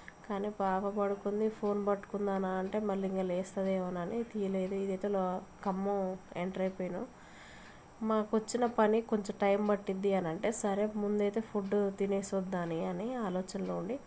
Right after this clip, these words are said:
అక్కడ రాయల్ గ్రాండ్ దమ్, ఆ, ఏమంటారు, మండి బిర్యానీ బాగుంటుందంట మండి, అందుకని మండి కోసమని వెతుకుతున్నాం అనమాట. Google-లో సెర్చ్ చేస్తే అక్కడే అని చూపిస్తుంది, అందుకని చూసుకుంటా వెళ్తున్నాం.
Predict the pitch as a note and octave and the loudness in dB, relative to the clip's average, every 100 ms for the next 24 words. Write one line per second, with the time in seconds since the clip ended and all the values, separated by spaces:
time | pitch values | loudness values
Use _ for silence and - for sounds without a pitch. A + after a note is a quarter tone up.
0 | - - - - - - G3+ F#3+ F#3 F#3 | -16 -20 -20 -20 -16 -8 -8 -4 -4 -4
1 | - - - - - - - G#3 G3 G3 | -8 -20 -20 -20 -20 -18 -4 4 6 8
2 | G#3+ G#3 G#3 G3 F#3 F#3 F#3+ G3+ F#3+ F#3 | 6 4 2 2 2 0 0 2 2 0
3 | - F#3 F#3 F3+ F3+ F3+ F3+ F3 F3 B3 | -2 0 0 0 0 0 0 0 0 0
4 | A#3 G3 G3 G#3 G3+ G3 F#3+ F#3+ G3 F#3 | 2 2 4 2 4 4 4 2 0 0
5 | F#3 F#3 F#3 F3 F3+ F3 F3 E3+ G#3 C#4 | 0 0 -2 -2 -2 -2 -2 -2 -2 -4
6 | - F#3+ G3 G3 F#3 G#3+ G3 F#3 G3 G3+ | -4 -2 -2 -2 -2 0 0 2 0 0
7 | G3+ G3 F#3+ G3 G3 G3+ - G3+ F#3 F3 | -2 -2 -2 0 -2 -4 -6 -4 -2 -2
8 | F3+ F#3 A3 A#3 - - - - - - | -4 0 2 2 -4 -16 -18 -18 -20 -20
9 | - A3+ G#3+ A3 A#3+ A#3+ G#3+ G3+ G#3 G#3 | -2 2 4 4 2 4 2 4 2 2
10 | - B3+ G#3+ F#3+ F#3 F#3+ F#3+ G3+ A3+ G3+ | 2 0 0 0 0 2 2 2 0 0
11 | G3+ F#3+ F#3+ - F#3 G3 G3 F#3 F#3+ F#3+ | -2 -2 -4 -4 -2 -2 -2 -2 -2 -2
12 | G#3 A3+ F#3+ F3+ - F#3+ F#3+ F#3+ F#3 F#3+ | -2 -2 -4 -6 -4 -2 0 -2 -2 -4
13 | F#3 F#3 | -4 -4